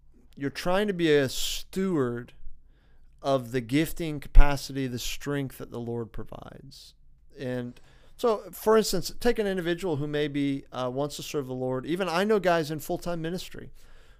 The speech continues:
who, who are eminently useful to the Lord, uh, but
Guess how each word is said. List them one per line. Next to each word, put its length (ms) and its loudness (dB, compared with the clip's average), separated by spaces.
who, 300 0
who 300 -2
are 240 0
eminently 460 0
useful 460 -2
to 80 -12
the 80 -6
Lord, 420 -2
uh, 240 0
but 480 4